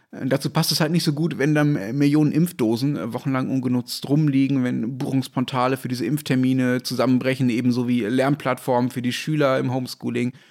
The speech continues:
Und wenn der Gesundheitsminister dann, äh, einfach mal verspricht, dass jeder Deutsche einen, äh, Test umsonst pro Woche machen kann und das dann aber einfach, äh,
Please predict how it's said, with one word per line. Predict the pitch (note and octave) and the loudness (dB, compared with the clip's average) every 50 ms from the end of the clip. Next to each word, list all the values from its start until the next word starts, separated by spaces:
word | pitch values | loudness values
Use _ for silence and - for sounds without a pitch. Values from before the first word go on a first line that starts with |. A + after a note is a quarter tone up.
| - - _ _ _ _ - | -20 -20 _ _ _ _ -6
Und | B2 | -2
wenn | B2+ B2+ | 0 0
der | C3 C#3 | 2 0
Gesundheitsminister | C#3 C3+ C#3 D3+ C#3+ D3+ C#3 C3 C3+ C3+ C3+ C#3 C3+ - - C#3+ B2+ B2+ | 0 0 0 0 0 0 -2 0 0 2 2 2 0 0 0 0 0 2
dann, | B2 C3 B2 C3 C3 C3 | 2 2 2 2 0 0
äh, | - | -2
einfach | - G#2 G#2 - C3 B2+ C#3 | -4 -8 -8 -6 -4 -2 0
mal | B2+ C3+ B2+ A#2+ B2 B2+ C3 | 2 2 2 2 2 2 0
verspricht, | - - C3 - - D3+ C#3+ C#3+ - | 0 -2 -4 -2 -2 -2 -2 -2 -2
dass | B2+ A#2 | -4 -2
jeder | - B2+ B2 B2 | -2 0 0 0
Deutsche | A#2 A#2+ A#2 B2 A#2+ - C3 G#2+ | 2 2 2 2 2 0 -2 -2
einen, | D2 G2 A#2 A#2+ A#2+ A#2+ A#2+ A#2 | 0 0 0 2 2 2 2 0
äh, | - F#2 | -2 -4
Test | - - C#3+ C3+ - | -2 -2 -2 -2 -2
umsonst | C3+ C3 B2 - B2 C3 B2+ - | -2 -2 -2 0 0 -2 -2 -4
pro | - B2 A#2 | -6 -4 -2
Woche | B2+ A#2+ C3 | -2 -2 -2
machen | B2 A2+ A#2 B2+ B2 | -2 -2 -2 -2 -2
kann | - B2+ B2 A#2+ | -2 -2 -2 -2
und | G#2+ A2+ G#2+ - - | -2 -4 -4 -6 -8
das | A2+ A2 | -10 -6
dann | - - A#2+ A2+ | -4 -4 -4 -2
aber | F#2 A#2 A#2 D#2+ | -2 -2 -2 0
einfach, | G2+ A#2+ - A#2 G#2+ A2+ - | -2 -2 -2 -4 -6 -8 -12
äh, | - - - - | -14 -14 -14 -14